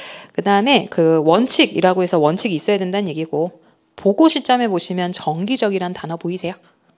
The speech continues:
음. 그래서 그 정도 읽어보시면 돼요.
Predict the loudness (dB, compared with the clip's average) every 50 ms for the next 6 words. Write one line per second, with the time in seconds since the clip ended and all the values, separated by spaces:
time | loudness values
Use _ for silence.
0 | _ _ _ -18 -18 -18 -18 _ _ -20 -20 -20 _ _ _ _ _ _ _ _
1 | _ _ _ _ _ -20 -20 -10 -6 -4 -2 0 0 0 -2 -2 0 0 0 0
2 | 0 2 4 4 4 4 4 4 2 2 0 0 -4 -4 -6 -6 -4 -4 -6 -6